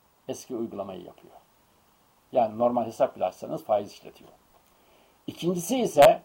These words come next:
çek ve senet tahsilleri yapıyor. Para havaleleri gerçekleştiriyor. Yani tahsilat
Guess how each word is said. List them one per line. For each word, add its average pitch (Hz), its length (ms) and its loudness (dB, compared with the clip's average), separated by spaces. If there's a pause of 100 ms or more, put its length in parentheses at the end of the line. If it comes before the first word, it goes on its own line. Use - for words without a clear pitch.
(140)
çek 202 260 -2
ve 196 80 0
senet 175 340 0
tahsilleri 143 500 2
yapıyor. - 340 -8 (600)
Para 160 300 10
havaleleri 143 560 8
gerçekleştiriyor. - 800 -16 (800)
Yani 131 460 0 (600)
tahsilat 143 540 4